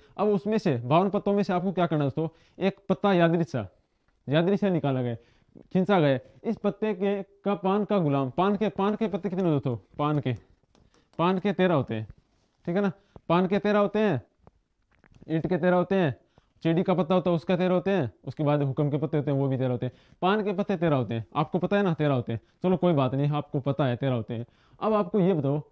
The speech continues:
पान का गुलाम नहीं होने, पान के पत्ते तेरह हो गए, पान का गुलाम। अब मेरे को ये बताओ, पान का गुलाम, पान का गुलाम कितना होता है? तो एक ही पत्ता होता है ना पान का गुलाम, पान का गुलाम एक ही होता है ना।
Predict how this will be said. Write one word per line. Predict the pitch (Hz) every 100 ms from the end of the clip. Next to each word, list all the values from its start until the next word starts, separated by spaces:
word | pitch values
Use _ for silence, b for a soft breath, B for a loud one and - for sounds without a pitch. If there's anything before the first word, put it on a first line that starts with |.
| _
पान | 170 175 220
का | 190 208
गुलाम | 170 139 147 160 220 202
नहीं | 151 170 196
होने, | 139 117
पान | 170 196
के | 190
पत्ते | 175
तेरह | 196 202
हो |
गए, | 196 175
पान | 160 185 196
का | 202
गुलाम। | 160 139 151 156 151 - b b b b b -
अब | 202
मेरे | 214
को | 196
ये | 196
बताओ, | 185 143 135 -
पान | 180 214
का | 208 214
गुलाम, | 160 143 143 135
पान | 170 196
का | 202
गुलाम | 196 165 190
कितना | 190 202
होता | 202
है? | 175
तो | 190
एक | 160 170
ही | 180
पत्ता | 185
होता | 196 202
है |
ना | 208
पान | 185 180
का | 190 190
गुलाम, | 151 143 123 b b -
पान | 170 196
का | 202
गुलाम | 208 202 202
एक | 196
ही | 208
होता | 202
है | 214
ना। | 165